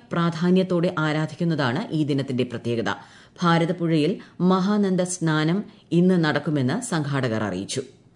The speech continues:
പ്രധാനമന്ത്രി ഉച്ചതർ ശിക്ഷാ അഭിയാൻ, രാഷ്ട്രീയ ഉച്ചതർ ശിക്ഷാ അഭിയാൻ എന്നീ പദ്ധതികളുടെ മേഖലാതല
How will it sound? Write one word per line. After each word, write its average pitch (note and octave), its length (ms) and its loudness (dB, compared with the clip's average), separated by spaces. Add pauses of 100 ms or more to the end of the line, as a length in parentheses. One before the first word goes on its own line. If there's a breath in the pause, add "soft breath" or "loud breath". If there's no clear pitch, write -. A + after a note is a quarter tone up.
(720 soft breath)
പ്രധാനമന്ത്രി A3 920 4
ഉച്ചതർ G#3+ 580 0
ശിക്ഷാ F3+ 420 -2
അഭിയാൻ, C3+ 460 0 (320 loud breath)
രാഷ്ട്രീയ G#3 560 2 (100)
ഉച്ചതർ G3+ 420 0
ശിക്ഷാ F3 420 -2
അഭിയാൻ D3 540 -2
എന്നീ F3 200 2
പദ്ധതികളുടെ D3 800 0 (280 loud breath)
മേഖലാതല G#3+ 680 2